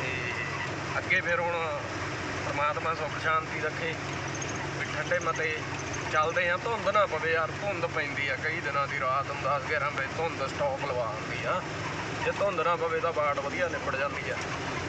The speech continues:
ਪਰ ਹੁਣ ਧੁੰਦ ਕਰਕੇ ਭਾਈ ਆਪਾਂ ਜਿੱਥੇ ਵਿਜ਼ੀਬਿਲਟੀ ਵੀ ਪੰਜਾਹ ਕੁ ਫੁੱਟ ਤੋਂ ਘੱਟ ਗਈ, ਆਪਾਂ ਉੱਥੇ ਹੀ ਰੁਕਣ ਨੂੰ ਪ੍ਰੈਫਰੈਂਸ ਦਿੰਦੇ ਆ,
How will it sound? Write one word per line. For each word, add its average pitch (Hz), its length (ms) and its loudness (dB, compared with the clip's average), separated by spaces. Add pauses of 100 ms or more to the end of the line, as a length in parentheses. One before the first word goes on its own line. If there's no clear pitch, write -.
(120)
ਪਰ 180 120 4
ਹੁਣ 196 140 0 (120)
ਧੁੰਦ 185 280 2
ਕਰਕੇ 196 480 2
ਭਾਈ 180 340 0
ਆਪਾਂ 175 380 2
ਜਿੱਥੇ 208 320 2
ਵਿਜ਼ੀਬਿਲਟੀ 233 960 2 (1300)
ਵੀ 185 60 0
ਪੰਜਾਹ 240 380 6
ਕੁ 262 60 4
ਫੁੱਟ 240 180 2
ਤੋਂ 233 160 2 (120)
ਘੱਟ 254 100 4
ਗਈ, 202 240 0 (1200)
ਆਪਾਂ 226 240 0
ਉੱਥੇ 226 340 0
ਹੀ 233 60 0
ਰੁਕਣ 208 280 0
ਨੂੰ 214 120 -2
ਪ੍ਰੈਫਰੈਂਸ 196 480 4
ਦਿੰਦੇ 135 320 0
ਆ, 120 40 -2